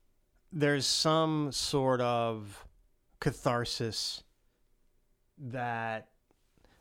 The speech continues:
that is a piece of this. I have, <laughs> I have Julia Cameron's Artist Way book, and I also recently got at a used bookstore in Chicago.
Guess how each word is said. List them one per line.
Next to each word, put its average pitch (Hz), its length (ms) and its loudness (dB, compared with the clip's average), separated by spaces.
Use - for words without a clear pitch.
that 127 160 2
is 120 500 -2
a 135 80 2
piece - 320 0
of 110 60 -8
this. 104 280 -6
I 180 180 4
have, 156 600 2
<laughs> - 100 -10
I 147 120 6
have 156 320 4
Julia 135 560 4
Cameron's 120 1000 0
Artist 143 340 4
Way 127 160 2
book, 117 400 0
and 113 880 0
I 127 140 4
also 165 280 2
recently 151 640 4
got 131 240 4
at 127 120 2
a 123 80 2
used 135 420 4
bookstore 135 440 2
in 147 220 4
Chicago. 135 1080 0